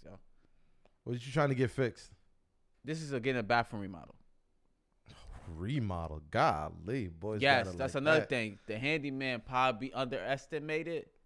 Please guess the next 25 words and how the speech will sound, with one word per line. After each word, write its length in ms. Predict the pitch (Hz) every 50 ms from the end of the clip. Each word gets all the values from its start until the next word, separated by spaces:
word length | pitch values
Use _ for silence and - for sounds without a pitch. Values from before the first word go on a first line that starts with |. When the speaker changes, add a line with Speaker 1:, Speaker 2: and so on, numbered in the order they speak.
| _ _ - -
Speaker 1:
the 100 | 104 98
work 340 | 101 104 107 123 131 131 -
that 160 | 135 123 120
needed 220 | 120 123 117 117 113
to 40 | 104
be 140 | 95 113 101
done. 420 | 92 117 113 117 131 156 185 196 - - - - - - _ _ _ _ _ _ _ _ _ _ _ - - - -
So 600 | - - - 131 120 117 113 110 107 98 92 92 - - - _ _ _ - _ - - - - _ _ _ _ _ _ _ _ _ _ _ _ _ _ _ _ _ _ _
he 120 | - 139
probably 280 | 131 - 165 156 143 135
took 180 | - - 147
this 160 | - 151 123 139
as 120 | 120 110
a 80 | 107 104
side 360 | - - 139 135 139 143 143
hustle, 340 | 147 147 143 - 151 139 127
has 180 | 123 113 104
a 80 | 107 101
real 340 | 101 107 117 123 131 127 123
big 300 | 104 104 123 135 123 110
job 320 | 127 127 123 127 110 104
doing 260 | 123 127 127 131 120
on 100 | 117 104
a 60 | 95
week, 340 | 98 110 139 170 185 - -